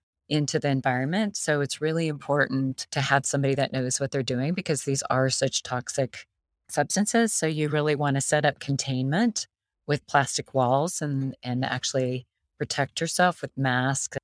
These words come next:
and suits so that you don't get a big mycotoxin exposure. So it's really important to, even if you're like, "Oh yeah, I know that roof leak probably has some mold behind there. The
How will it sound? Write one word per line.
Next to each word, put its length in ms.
and 220
suits 600
so 200
that 180
you 160
don't 240
get 180
a 40
big 380
mycotoxin 600
exposure. 480
So 140
it's 180
really 260
important 640
to, 380
even 380
if 160
you're 120
like, 240
"Oh 120
yeah, 220
I 120
know 260
that 640
roof 380
leak 320
probably 320
has 260
some 460
mold 260
behind 340
there. 260
The 180